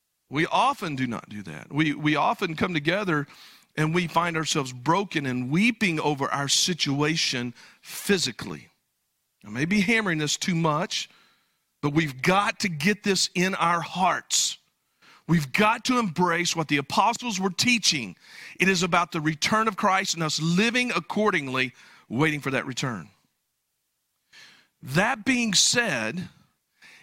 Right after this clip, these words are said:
it moves me, it drives me to make sure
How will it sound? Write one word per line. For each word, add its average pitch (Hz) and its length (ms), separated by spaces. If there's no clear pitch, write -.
it 208 240
moves 214 640
me, 151 440
it 175 260
drives 202 680
me 131 400
to 247 160
make 240 300
sure 190 760